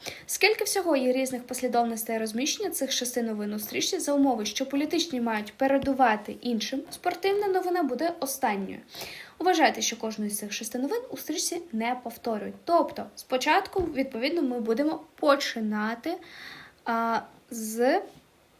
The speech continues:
політичних статей і закінчувати спортивними. Відповідно, ми розуміємо, що посередині в нас буде суспільні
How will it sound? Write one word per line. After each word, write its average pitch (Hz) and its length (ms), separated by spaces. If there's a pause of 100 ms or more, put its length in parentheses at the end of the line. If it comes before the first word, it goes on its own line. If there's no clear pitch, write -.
(460)
політичних 269 1200 (1600)
статей - 520 (480)
і 381 120
закінчувати 277 840
спортивними. 220 800 (580)
Відповідно, 370 440
ми 311 140
розуміємо, 269 600
що 302 260
посередині 269 760
в 240 60
нас 262 340
буде 262 460
суспільні 262 1040